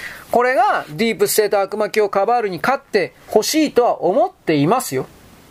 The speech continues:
思っていますよ。思っているけれども、どうせそんなに簡単に勝てないんですよ。場合によっては負けるだろうと本当に思ってるわけです。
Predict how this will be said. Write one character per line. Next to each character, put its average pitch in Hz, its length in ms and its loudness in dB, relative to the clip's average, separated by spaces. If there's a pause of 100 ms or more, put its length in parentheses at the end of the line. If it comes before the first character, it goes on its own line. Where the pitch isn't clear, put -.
(120)
思 180 160 2
っ 196 60 -14
て 180 100 -4
い 165 60 2
ま 214 100 0
す - 100 -4
よ。 220 140 -2 (460)
思 262 240 2
っ 339 60 -16
て 285 220 0
い 302 40 0
る 330 160 0
け 381 80 2
れ 381 200 0
ど 359 140 2
も、 392 380 0 (320)
ど 165 200 2
う 175 40 0
せ 269 160 2
そ 170 180 -4
ん 165 80 -4
な 165 120 0
に 220 160 -6
簡 165 320 -2
単 165 220 0
に 226 160 -6
勝 - 180 -2
て 156 160 -2
な 170 160 0
い 311 80 -6
ん 220 40 -8
で 143 80 -4
す - 100 -6
よ。 113 80 -6 (300)
場 180 220 4
合 294 60 -2
に 339 100 -6
よ 370 80 0
っ 381 40 -4
て - 100 0
は 330 60 0
負 170 200 -4
け 277 100 -2
る 330 80 -2
だ 262 120 2
ろ 233 120 0
う - 40 -6
と 165 100 -4
本 175 160 -2
当 220 80 2
に 233 100 -2
思 170 120 2
っ - 40 -10
て - 80 -6
る 135 80 0
わ 120 60 0
け 113 60 -4
で 101 40 -10
す。 - 140 -14